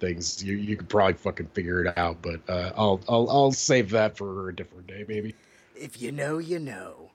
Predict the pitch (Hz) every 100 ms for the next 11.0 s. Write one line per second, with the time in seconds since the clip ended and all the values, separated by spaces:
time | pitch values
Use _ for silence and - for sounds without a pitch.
0 | _ _ - 208 214 214 185 180 175 151
1 | 143 117 95 87 85 - _ _ _ -
2 | 160 - 220 208 - - _ _ - 160
3 | 151 135 - 175 175 170 165 147 - _
4 | - - 151 147 147 151 139 139 127 -
5 | - - - _ 147 131 131 135 123 120
6 | 120 120 123 117 - 117 113 113 110 -
7 | - - - - _ _ _ _ _ -
8 | 120 123 131 127 113 123 123 120 113 131
9 | 127 123 - 117 127 110 110 107 104 101
10 | 101 - _ _ _ _ 117 139 120